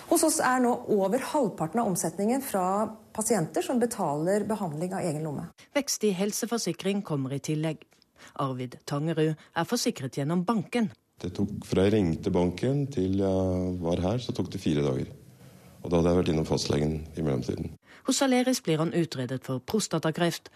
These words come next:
Speaker 2: og er glad for å slippe ventetid.
Speaker 3: Veien til målet er mange og lange, men, eh, jeg tror dette her er absolutt den som er raskest. Og tid betyr jo ganske mye i en sånn setting.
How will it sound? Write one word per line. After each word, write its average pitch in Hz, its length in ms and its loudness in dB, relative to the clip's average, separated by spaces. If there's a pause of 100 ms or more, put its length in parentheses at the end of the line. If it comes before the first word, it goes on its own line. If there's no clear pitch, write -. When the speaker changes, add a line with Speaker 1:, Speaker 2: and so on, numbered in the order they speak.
(140)
Speaker 2:
og 202 80 2
er 208 40 0
glad 196 340 2
for - 220 -4
å - 20 0
slippe 139 380 -4
ventetid. 143 520 -2 (340)
Speaker 3:
Veien 80 240 2
til 104 100 0
målet 92 540 4
er 92 220 2 (140)
mange 87 360 2
og 98 140 2
lange, 92 340 2
men, 98 300 2
eh, 95 260 0
jeg 87 100 -2
tror 92 120 0
dette 82 200 -2
her 90 120 -2
er 80 100 -2
absolutt - 340 -4
den 69 140 -4
som 73 280 -4 (460)
er 78 60 0
raskest. - 560 -2 (640)
Og - 120 -2
tid 82 220 2
betyr - 220 -2
jo 80 200 -2 (600)
ganske - 260 -2
mye 76 220 2
i - 20 2
en 82 220 0
sånn 76 500 0
setting. - 340 -4